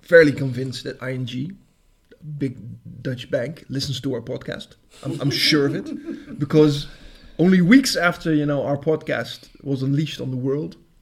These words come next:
Speaker 1: they announced that Apple Pay is coming to the Dutch market. I'm, I am thrilled and I'm ecstatic. Having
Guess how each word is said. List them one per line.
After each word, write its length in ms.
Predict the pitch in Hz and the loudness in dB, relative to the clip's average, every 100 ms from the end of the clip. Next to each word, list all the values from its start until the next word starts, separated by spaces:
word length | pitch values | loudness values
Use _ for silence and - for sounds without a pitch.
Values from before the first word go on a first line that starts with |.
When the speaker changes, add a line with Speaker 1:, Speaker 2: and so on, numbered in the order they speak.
| _ _ | _ _
Speaker 1:
they 120 | - 143 | 0 2
announced 380 | 135 135 131 | 2 0 -4
that 200 | - 117 | -6 -8
Apple 220 | - 131 131 | -6 -8 -8
Pay 180 | 131 | -8
is 140 | 123 117 | -8 -10
coming 400 | - 98 - - - | -12 -12 -14 -18 -14
to 180 | 113 | -12
the 120 | 113 101 | -10 -10
Dutch 200 | - - | -12 -14
market. 360 | - - - - - - - - | -16 -18 -20 -20 -20 -20 -20 -12
I'm, 140 | - | -10
I 120 | - | -6
am 140 | 135 127 | -4 -6
thrilled 520 | 127 - 131 123 113 | -8 -4 -2 0 -2
and 80 | 104 | -8
I'm 100 | 92 | -12
ecstatic. 680 | - - - 110 92 - - _ - - - - - | -12 -10 -6 -4 -6 -14 -20 _ -16 -16 -20 -14 0
Having 300 | 147 165 | 4 4